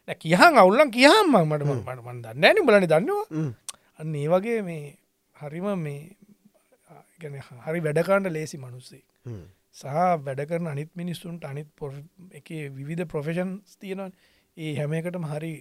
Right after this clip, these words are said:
Speaker 1: ගෞරව කරපු, අම්, ඒ කියන්නේ එන්ටර්ටේනර් කෙනෙක් ලංකාවේ ජීවත් වෙන්න ඕන නම් ඒ කොහොමද කියන එක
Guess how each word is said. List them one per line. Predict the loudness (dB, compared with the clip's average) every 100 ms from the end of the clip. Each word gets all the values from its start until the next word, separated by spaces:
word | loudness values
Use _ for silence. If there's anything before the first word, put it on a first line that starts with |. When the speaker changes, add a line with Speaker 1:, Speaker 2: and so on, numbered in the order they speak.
| _
Speaker 1:
ගෞරව | -12 -8 -6 -2 -2
කරපු, | 0 -2 -2 -6 -12 _ _ _ _ _ _ _
අම්, | -18 -16 -16 -20 -20 _ -20
ඒ | -20
කියන්නේ | -16 -16 -16 _
එන්ටර්ටේනර් | -6 0 4 8 8 8 6
කෙනෙක් | 2 0 0
ලංකාවේ | -2 0 6 6 6
ජීවත් | 2 2 2
වෙන්න | -2 -2 -2
ඕන | -2
නම් | -2 -2
ඒ | -2
කොහොමද | -2 -2 0 -2
කියන | -4 -6
එක | -6